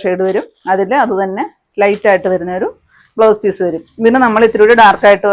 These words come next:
വരുന്ന ഒരു ബ്ലൗസ് പീസ് എടുത്ത് തയ്ച്ചിട്ടാലും നല്ലതാണ് ട്ടോ. പിന്നെ ഇച്ചിരി കൂടി ലൈറ്റ് ആയിട്ടായിരിക്കും നല്ലത് സാരി. ഇത്തിരി ഡാർക്ക് ആകുമ്പോൾ ബ്ലൗസ് പീസ് ഇച്ചിരി ലൈറ്റ് ആയിട്ടിരിക്കുന്നതായിരിക്കും നല്ലത്. നെക്സ്റ്റ് കളർ ഇതാ ഇത് വരും ട്ടോ. നല്ല രസമാണ് എല്ലാം കാണാനായിട്ട്.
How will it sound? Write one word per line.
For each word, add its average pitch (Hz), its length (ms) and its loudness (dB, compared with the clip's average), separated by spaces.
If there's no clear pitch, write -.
വരുന്ന 185 260 -4
ഒരു 190 100 -6
ബ്ലൗസ് 185 240 0
പീസ് 208 180 0
എടുത്ത് 208 200 -4
തയ്ച്ചിട്ടാലും 202 520 -2
നല്ലതാണ് 185 360 2
ട്ടോ. 190 80 -4
പിന്നെ 196 160 -10
ഇച്ചിരി 214 140 -8
കൂടി 220 180 -4
ലൈറ്റ് 196 280 -4
ആയിട്ടായിരിക്കും 196 480 -4
നല്ലത് 185 380 -6
സാരി. 185 300 -8
ഇത്തിരി 254 240 -6
ഡാർക്ക് 196 320 4
ആകുമ്പോൾ 185 260 -2
ബ്ലൗസ് 202 240 -2
പീസ് 214 180 -4
ഇച്ചിരി 202 220 -4
ലൈറ്റ് 185 240 -2
ആയിട്ടിരിക്കുന്നതായിരിക്കും 175 680 -6
നല്ലത്. 151 220 -12
നെക്സ്റ്റ് 262 260 -2
കളർ 196 200 2
ഇതാ 185 160 2
ഇത് 175 120 -4
വരും 170 220 -8
ട്ടോ. 220 80 -2
നല്ല 214 360 -2
രസമാണ് 233 440 -4
എല്ലാം 208 260 -6
കാണാനായിട്ട്. 190 540 -8